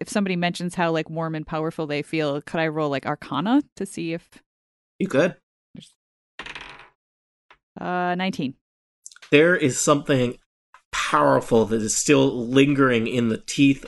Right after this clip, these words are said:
Speaker 2: of these monsters you have destroyed, and it's as if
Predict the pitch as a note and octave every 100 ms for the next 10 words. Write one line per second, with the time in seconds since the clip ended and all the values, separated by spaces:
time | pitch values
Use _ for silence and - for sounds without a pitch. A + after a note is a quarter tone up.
0 | - G#2+ A2 A2 A#2 A2+ A#2 - A2+ A#2+
1 | G#2+ A#2 - - A#2 A#2 A2+ - - -
2 | - B2+ A2+ - C3 C#3 - C#3 A#2+ -